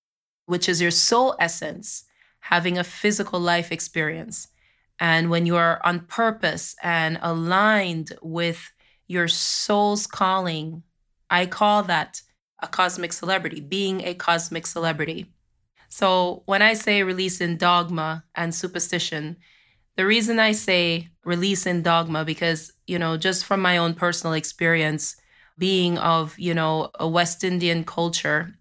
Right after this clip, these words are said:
um, I was actually born in Jamaica. And, you know, there's a lot of superstition when it comes to Caribbean islands and just in general. There's a lot of superstition when it comes to having sixth sensibilities or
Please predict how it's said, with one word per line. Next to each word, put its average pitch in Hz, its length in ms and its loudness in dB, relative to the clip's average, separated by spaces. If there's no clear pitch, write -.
um, 165 360 0
I 156 60 -2
was 160 120 -4
actually 165 280 0
born 165 300 2
in 160 120 0
Jamaica. 165 720 0
And, 165 600 2
you 185 80 0
know, 175 120 6
there's 170 200 2
a 180 40 2
lot 214 180 6
of 233 60 -2
superstition 190 920 -2
when 160 160 -2
it 160 100 -6
comes 175 300 -2
to 175 100 -8
Caribbean 170 600 0
islands 165 600 0
and 156 300 -2
just 170 200 0
in 165 160 2
general. 165 460 2
There's 160 200 -4
a 165 40 0
lot 180 140 4
of 185 60 0
superstition 175 960 -2
when 175 180 4
it 170 100 0
comes 185 420 0
to 175 200 -2
having 196 340 4
sixth 180 320 -6
sensibilities 160 800 -2
or 160 240 0